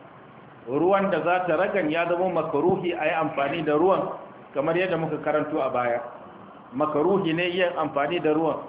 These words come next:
ba a ga najasa a bakinta ba, lokacin da ta sha ruwan babu najasa a bakinta,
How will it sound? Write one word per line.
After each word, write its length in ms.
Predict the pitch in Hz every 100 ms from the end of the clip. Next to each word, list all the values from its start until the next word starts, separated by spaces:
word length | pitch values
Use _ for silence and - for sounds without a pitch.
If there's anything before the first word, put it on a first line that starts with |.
| - 123
ba 100 | 127 160
a 100 | 165
ga 80 | 220
najasa 400 | 208 185 190 175 156
a 40 | 143
bakinta 480 | 139 - 151 147
ba, 180 | 107 - - - -
lokacin 580 | 120 190 208 196 - 185
da 80 | 165
ta 140 | 170 156
sha 160 | 165 160
ruwan 260 | 165 156
babu 280 | 151 185 185
najasa 400 | 156 151 170 156
a 40 | 139
bakinta, 520 | 127 - 135 123